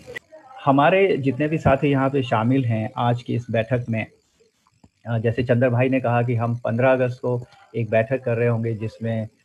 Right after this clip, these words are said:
निशस-, निशस से जुड़े तमाम साथी अपनी पसंद की कविताएं साझा कर रहे होंगे।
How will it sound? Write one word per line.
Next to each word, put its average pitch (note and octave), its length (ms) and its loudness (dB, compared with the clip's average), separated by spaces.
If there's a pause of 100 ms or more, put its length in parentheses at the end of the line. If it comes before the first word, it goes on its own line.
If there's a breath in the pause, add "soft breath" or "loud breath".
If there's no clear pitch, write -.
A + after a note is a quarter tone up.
(240)
निशस-, A#2+ 720 -4
निशस A#2+ 680 -6
से A#2+ 100 -4
जुड़े A2+ 320 0
तमाम A2+ 440 -2
साथी A2+ 720 -4
अपनी A#2 340 -4 (160)
पसंद A#2+ 260 -4
की A#2+ 80 -8
कविताएं A2 320 -2
साझा A2 320 -4
कर A#2 140 -8
रहे A#2+ 160 -8
होंगे। A#2 360 -8